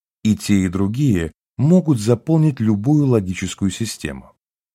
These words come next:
как вирус, вторгшийся в компьютер. Причём эти логические микробы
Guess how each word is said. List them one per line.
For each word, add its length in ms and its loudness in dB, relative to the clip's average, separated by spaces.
как 240 0
вирус, 380 0
вторгшийся 720 -2
в 80 -8
компьютер. 640 -6
Причём 580 2
эти 220 -2
логические 720 0
микробы 680 0